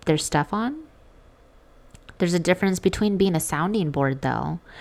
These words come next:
If you have a person, you know, who it's all about me, me, me, me, me,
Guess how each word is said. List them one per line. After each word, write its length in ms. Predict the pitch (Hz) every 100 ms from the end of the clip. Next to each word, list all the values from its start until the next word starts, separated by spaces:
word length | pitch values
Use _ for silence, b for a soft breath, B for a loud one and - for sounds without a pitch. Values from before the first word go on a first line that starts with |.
| B B B
If 60 |
you 80 | 185
have 240 | 175 165 160
a 60 |
person, 560 | 156 165 156 165 151 151
you 100 | 156
know, 200 | 143 143
who 440 | - 165 160 151 B B B B
it's 120 | -
all 120 | 185
about 280 | 175 156 -
me, 140 | 190
me, 160 | 180 170
me, 180 | 170 165
me, 140 | 160
me, 540 | 156 196 175 156 160